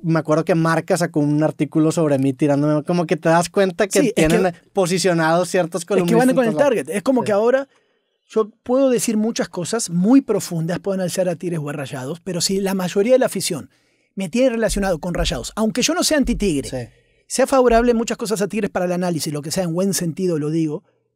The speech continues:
Speaker 2: la gente va a decir, "Ah, pinche Rayado no vale". Ni siquiera me escuchaste, güey.
Speaker 1: Porque te quieren meter en una caja a fuerzas.
Speaker 2: Claro, ah, no me metas en tu caja.
Speaker 1: Sí.
Speaker 2: Es que la afición proyecta. Finalmente,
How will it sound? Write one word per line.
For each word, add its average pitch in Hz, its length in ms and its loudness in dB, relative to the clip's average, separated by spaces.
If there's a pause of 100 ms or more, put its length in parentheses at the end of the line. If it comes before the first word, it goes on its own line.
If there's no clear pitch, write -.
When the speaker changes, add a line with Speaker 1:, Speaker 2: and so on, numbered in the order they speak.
(140)
Speaker 2:
la - 100 -10
gente 190 140 -4
va 196 40 -2
a 165 40 -4
decir, 208 160 -6
"Ah, 240 260 -6
pinche 262 260 -6
Rayado 254 380 -8
no 254 80 -6
vale". 247 160 -6 (360)
Ni 160 160 -6
siquiera 175 260 -6
me 190 80 -4
escuchaste, - 380 -12
güey. 131 140 -20
Speaker 1:
Porque 139 200 -4
te 139 120 -4
quieren 151 220 0
meter 165 220 0
en 160 40 2
una 160 120 0
caja 147 220 -6
a 147 120 -12
fuerzas. 127 400 -8
Speaker 2:
Claro, 247 280 -4
ah, - 160 -2
no 208 120 2
me 320 120 2
metas 330 340 -4
en 143 100 -6
tu 135 140 -10
caja. - 360 -12 (140)
Speaker 1:
Sí. - 180 -14 (100)
Speaker 2:
Es - 80 -4
que 214 100 -2
la 196 80 2
afición 196 340 -2
proyecta. 196 600 -4 (440)
Finalmente, 240 680 2